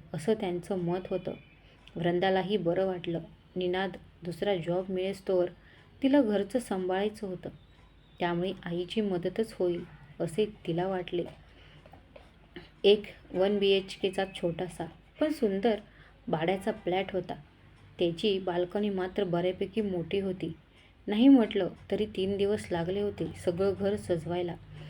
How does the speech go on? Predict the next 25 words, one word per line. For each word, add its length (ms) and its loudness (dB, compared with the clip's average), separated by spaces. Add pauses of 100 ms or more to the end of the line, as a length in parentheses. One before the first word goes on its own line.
(380)
सासरे 320 2
पहिल्याच 480 -2
दिवशी 440 0 (300)
पुन्हा 280 0
पुण्याला 440 0
गेले 280 0
होते. 300 -2 (540)
सुलेखा 440 4
आई 500 0
सोबत 800 0
इकडेच 440 -2
थांबली 320 -4
होती. 340 -4 (540)
त्या 140 -2
दोघींसोबत 800 -2
वृंदाचा 640 -2 (340)
छान 280 -4
वेळ 260 4
जायचा. 360 0 (640)
गप्पा 300 0
गोष्टी, 440 0 (220)
घर 200 0 (100)
आवरणं 480 0 (160)
या 140 6
सगळ्यात 360 4